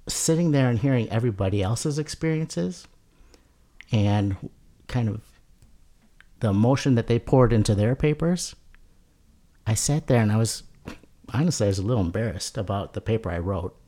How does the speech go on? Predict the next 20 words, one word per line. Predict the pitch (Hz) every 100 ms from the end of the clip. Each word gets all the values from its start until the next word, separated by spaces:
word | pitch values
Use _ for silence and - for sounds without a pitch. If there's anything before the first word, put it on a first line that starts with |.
| _ _ _ _ _
because | 104 107
I | 98
didn't | 92 120 113 98 - _ _ _ _ _ _ _
write | 110 104
it | 98 -
from | 104
the | 87
heart. | 95 87 - - _ _ _ - - - - - -
And | 104
then | 107
I'm | 95
like, | 101 104
"I | 117
could | 131
do | 110
better | 101 113 120
than | 95 92
this." | 139 87 101 - - _ _ _ - -
And | 117
then | 117